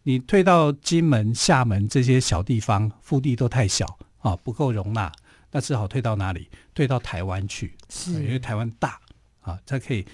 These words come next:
Speaker 1: 可以从这里当作是一个复兴的基地。啊，所以郑成功就有这种概念、这种想法，他退到这个地方来。那退到这个地方来，荷-，荷兰人就讲啦，说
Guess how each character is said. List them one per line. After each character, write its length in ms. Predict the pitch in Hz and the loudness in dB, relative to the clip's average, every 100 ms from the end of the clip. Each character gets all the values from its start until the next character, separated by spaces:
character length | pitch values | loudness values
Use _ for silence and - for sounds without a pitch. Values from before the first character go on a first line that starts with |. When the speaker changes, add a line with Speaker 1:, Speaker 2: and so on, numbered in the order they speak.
| - | -8
Speaker 1:
可 80 | - | -4
以 60 | 123 | -2
从 200 | - 113 | -2 -2
这 120 | 120 | -2
里 80 | 101 | -2
当 200 | 117 117 | -2 -2
作 140 | 117 | -4
是 160 | - 104 | -4 -6
一 80 | |
个 160 | 101 98 - - _ | -4 -8 -12 -20 _
复 180 | 202 135 | -4 -2
兴 260 | - 127 113 | -2 -2 -2
的 100 | 98 | -6
基 260 | - 107 | -6 -8
地。 240 | 92 - 80 _ - _ _ | -6 -8 -10 _ -20 _ _
啊， 140 | - 78 | -8 -6
所 160 | 107 | -2
以 100 | 139 - - - _ | -2 -4 -12 -20 _
郑 120 | 156 | -2
成 200 | 131 123 | 0 0
功 360 | 127 127 131 135 | 0 0 -2 -4
就 160 | - 135 | -4 -2
有 120 | 107 | -2
这 80 | 95 | -2
种 200 | 123 101 | -4 -4
概 220 | 110 113 | -2 -2
念、 200 | 107 107 90 | -2 -4 -6
这 120 | - | -6
种 120 | 107 | -6
想 240 | 101 - 101 | -6 -8 -10
法， 160 | - 110 | -12 -10
他 100 | 120 | -10
退 260 | - - 123 | -4 -2 -2
到 120 | 117 | -2
这 140 | 107 | -8
个 80 | 95 | -10
地 140 | 90 95 | -10 -12
方 200 | - 90 113 | -14 -16 -14
来。 160 | 107 - - - | -14 -16 -20 -10
那 100 | - | -4
退 120 | 175 202 | 0 2
到 140 | 190 | 4
这 80 | 185 | 4
个 80 | 180 | 2
地 140 | 180 | 2
方 200 | 175 165 | 2 2
来， 240 | 151 117 113 - - - _ _ _ _ | 2 2 -2 -8 -20 -20 _ _ _ _
荷-， 240 | - - | -16 -12
荷 180 | - 139 | -4 0
兰 180 | 160 175 | 4 6
人 140 | 143 | 6
就 100 | 151 | 6
讲 320 | 147 107 78 | 4 2 -2
啦， 320 | 85 - 101 - | -6 -10 -12 -16
说 260 | - - 180 | -8 -2 -2